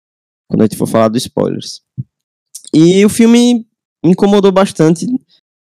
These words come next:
é, em algumas cenas parecia que são pequenas sketches, sabe? Parece que não querem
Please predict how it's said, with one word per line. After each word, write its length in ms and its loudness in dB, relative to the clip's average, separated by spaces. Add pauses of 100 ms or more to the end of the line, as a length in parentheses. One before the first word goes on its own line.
(160)
é, 680 2 (1400)
em 60 -2
algumas 300 0
cenas 280 -2
parecia 480 0
que 420 0
são 560 -4
pequenas 380 0
sketches, 460 0
sabe? 300 -4 (920)
Parece 320 0
que 120 -4
não 140 0
querem 880 0